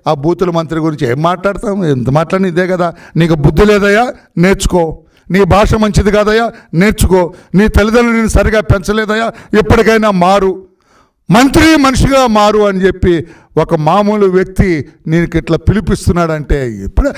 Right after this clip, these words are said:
సగం చచ్చిపోయావు నువ్వు, నైతికంగా సగం చచ్చిపోయావు.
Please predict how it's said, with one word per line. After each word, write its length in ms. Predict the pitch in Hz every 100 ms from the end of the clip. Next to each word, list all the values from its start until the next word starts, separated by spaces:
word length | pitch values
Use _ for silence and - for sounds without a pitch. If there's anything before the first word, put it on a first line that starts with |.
| - -
సగం 320 | 170 180 214
చచ్చిపోయావు 680 | - 196 240 254 277 262
నువ్వు, 240 | 196 139 110 _ - - _ _ _ _ _ _ _ _ _ _
నైతికంగా 680 | 160 233 240 262 285 294 294
సగం 300 | 285 277 269 240
చచ్చిపోయావు. 680 | 247 269 269 262 180 147